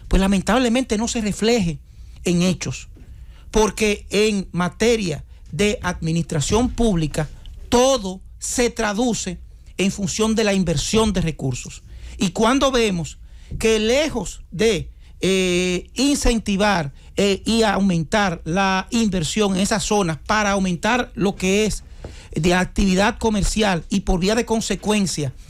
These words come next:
incentivar que los habitantes que están, que viven y residen en esas zonas puedan conseguir sus fuentes de empleo a la luz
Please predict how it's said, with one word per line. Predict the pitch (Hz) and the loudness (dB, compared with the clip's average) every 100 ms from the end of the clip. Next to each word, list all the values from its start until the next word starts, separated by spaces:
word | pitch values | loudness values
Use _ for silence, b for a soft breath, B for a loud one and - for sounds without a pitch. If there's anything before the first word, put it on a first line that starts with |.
| B B | B B
incentivar | - 220 208 214 208 202 226 247 | 0 0 2 0 0 0 2 0
que | 233 | 0
los | 190 | 0
habitantes | 185 170 226 277 277 | 0 0 0 0 0
que | - | -2
están, | - 247 262 | 0 0 -2
que | - 190 | -2 -2
viven | 180 320 254 185 | 2 2 0 0
y | 202 | -2
residen | 170 - 294 226 | 0 0 2 2
en | |
esas | 214 202 | 0 -2
zonas | - 185 147 143 B B B B - | -2 0 -2 -6 B B B B 0
puedan | 214 254 254 | 2 4 2
conseguir | 247 233 208 190 262 | 0 0 -2 0 0
sus | 220 | 0
fuentes | - 220 220 | 0 0 0
de | 220 | 0
empleo | 185 208 214 196 - | 0 0 0 0 -2
a | 185 | -2
la | 165 | 0
luz | 190 233 - | 2 0 -2